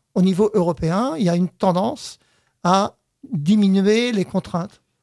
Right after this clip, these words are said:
Euh, par exemple, euh, pour donner un tout petit exemple, hein, qui est pas forcément significatif, mais,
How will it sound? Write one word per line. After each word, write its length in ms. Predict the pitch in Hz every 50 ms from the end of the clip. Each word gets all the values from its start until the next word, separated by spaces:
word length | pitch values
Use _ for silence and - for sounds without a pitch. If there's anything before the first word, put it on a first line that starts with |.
| _ _ _ _ _ -
Euh, 580 | 156 156 156 151 156 156 147 156 160 156 151 151
par 240 | 151 - 170 160 160
exemple, 480 | 165 156 185 214 226 226 214 - - 175
euh, 400 | 165 170 165 160 160 160 160 156 - _ _ _ - _ _ _
pour 100 | - 180
donner 220 | 156 190 185 190
un 60 | 185
tout 120 | 180 - 196
petit 220 | - - 196 190
exemple, 440 | 214 196 202 226 240 233 226 - 208
hein, 80 | 185 185
qui 140 | - -
est 40 | 180 -
pas 120 | - 196
forcément 500 | 175 - 208 180 - - 202 185 185 190
significatif, 840 | 175 - - 170 175 156 - 180 - 254 269 - 269 262 247 - -
mais, 200 | 202 180 185 180